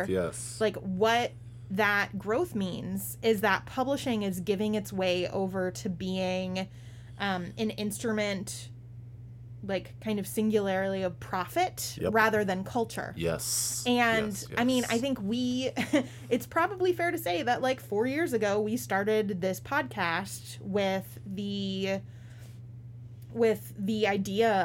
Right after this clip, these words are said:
Speaker 2: of spending tons of time exploring that interplay between, like, publishing and literature.
Speaker 1: Yeah.
Speaker 2: Um, and, you know,
Speaker 1: Two
Speaker 2: the
Speaker 1: separate
Speaker 2: business
Speaker 1: things.
Speaker 2: and the art.
Speaker 1: Yeah.
Speaker 2: And they're two separate things, but the, but the thing that's always, like, been so frustrating and exhilarating and exciting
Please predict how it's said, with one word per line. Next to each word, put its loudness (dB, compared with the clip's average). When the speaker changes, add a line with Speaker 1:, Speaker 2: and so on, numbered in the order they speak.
Speaker 2:
of 2
spending 2
tons 0
of 0
time 0
exploring -2
that 0
interplay -4
between, -4
like, -4
publishing -2
and -6
literature. -4
Speaker 1:
Yeah. 4
Speaker 2:
Um, 4
and, 2
you 0
know, 0
Speaker 1:
Two 10
Speaker 2:
the 10
Speaker 1:
separate 10
Speaker 2:
business 6
Speaker 1:
things. -12
Speaker 2:
and 4
the -4
art. 4
Speaker 1:
Yeah. 4
Speaker 2:
And 4
they're 2
two 2
separate 0
things, 0
but 0
the, 2
but -2
the -4
thing 0
that's 2
always, 4
like, -4
been 2
so -2
frustrating 0
and -2
exhilarating 2
and -4
exciting 0